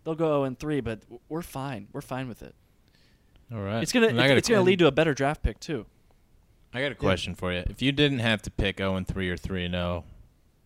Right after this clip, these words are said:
Speaker 2: what would you pick?
Speaker 1: I would have said one
Speaker 2: No,
Speaker 1: and
Speaker 2: but you, you could, you could still pick oh and three
Speaker 1: I would have
Speaker 2: or
Speaker 1: said one
Speaker 2: three and oh.
Speaker 1: one and two, actually. They'd beat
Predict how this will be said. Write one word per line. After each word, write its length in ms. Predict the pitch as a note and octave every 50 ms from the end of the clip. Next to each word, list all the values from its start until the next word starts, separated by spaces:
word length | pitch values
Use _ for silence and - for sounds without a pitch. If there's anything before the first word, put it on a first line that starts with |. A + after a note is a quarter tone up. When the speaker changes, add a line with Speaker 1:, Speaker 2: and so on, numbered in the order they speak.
| _ _ _ -
Speaker 2:
what 260 | A2 A2+ A2+ A2 A2
would 180 | G#2+ G2+ F2+ -
you 60 | E2+
pick? 160 | - - - -
Speaker 1:
I 40 | E3
would 40 | F3+
have 80 | G3 -
said 180 | - G#3 F3+
one 160 | E3 D#3+ D#3+
Speaker 2:
No, 60 | D#3 B2
Speaker 1:
and 80 | A2+
Speaker 2:
but 120 | C3+ C#3 C3
you, 120 | C3 C3+
you 200 | - C3+ C#3 C#3+
could, 220 | - C#3+ B2+ - -
you 140 | B2+ B2+ B2+
could 160 | - B2 -
still 260 | - - - C#3 B2+
pick 280 | G#2+ - A2 F#2 - -
oh 120 | F#2 F2 F2
and 100 | E2+ E2+
three 40 | -
Speaker 1:
I 40 | E3+
would 80 | F#3 G3
have 80 | F3+
Speaker 2:
or 40 | -
Speaker 1:
said 160 | - F#3 E3
one 200 | D3 D3 D3 C#3+ C3+
Speaker 2:
three 80 | B2+ A#2
and 80 | A2
oh. 200 | - - - C3
Speaker 1:
one 120 | B2+ B2 A2+
and 120 | A2 G#2 -
two, 260 | - A#2+ A#2 A2+ A2
actually. 320 | A2 G#2+ - - A#2+ A2+
They'd 200 | G#2+ A#2 A2 G#2
beat 200 | G2+ A#2 A#2 A2